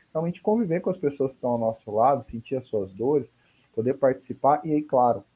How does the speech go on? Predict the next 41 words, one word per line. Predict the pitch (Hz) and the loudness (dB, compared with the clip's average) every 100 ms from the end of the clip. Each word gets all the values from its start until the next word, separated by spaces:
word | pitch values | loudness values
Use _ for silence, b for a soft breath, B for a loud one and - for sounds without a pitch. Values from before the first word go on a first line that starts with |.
| _ - | _ -20
o | - | -14
agradecimento | 113 110 110 107 101 107 | -8 -6 -8 -10 -10 -6
da | 110 | -6
família | 107 101 104 107 | -4 -6 -6 -2
vai | 107 | 0
acontecer, | 107 - 101 95 87 98 98 | 0 -2 -10 -10 -10 -12 -12
nós | 95 | -14
vamos | 98 | -12
crescer | 101 98 101 | -12 -10 -10
muito | 104 107 95 | -10 -10 -12
isso, | - | -10
que | |
a | 107 | -10
gente | 107 | -2
possa | 117 113 117 b b b b b _ | 2 2 0 b b b b b _
sorver, | - 165 160 120 123 123 - - | 2 8 8 8 2 0 -4 2
a-, | 113 - - | 4 4 2
absorver | 117 - 135 131 | 0 2 4 4
cada | 139 214 226 190 - _ _ | 2 2 2 -2 -4 _ _
pedacinho | 165 156 127 - 135 123 | 0 2 2 0 -4 -2
da | |
convivência, | 120 156 147 131 110 101 95 | 0 0 0 0 -2 -4 -6
dessa | 101 104 | -10 -10
oportunidade | - 107 107 110 107 | -6 -6 -2 0 0
abençoada | 107 110 - 104 101 98 | 0 -4 -4 -2 -2 -4
que | |
é | 107 | -6
conviver | - 110 101 101 | -6 -6 -2 -4
com | 101 | -4
aqueles | - 98 | -6 -6
que | - | -4
a | 101 | -8
gente | 104 - 107 | -8 -4 -2
ama | 107 - _ 110 | -2 -6 _ -4
na | |
parentela | - 120 117 120 104 | 4 4 4 0 -4
espiritual | - 123 123 170 135 123 143 | -2 -2 0 8 10 12 10
e | 160 | 6
na | 135 | 0
parentela | 135 120 117 113 107 110 | 2 2 2 4 4 4
material. | 110 117 110 82 87 | 2 -2 0 0 0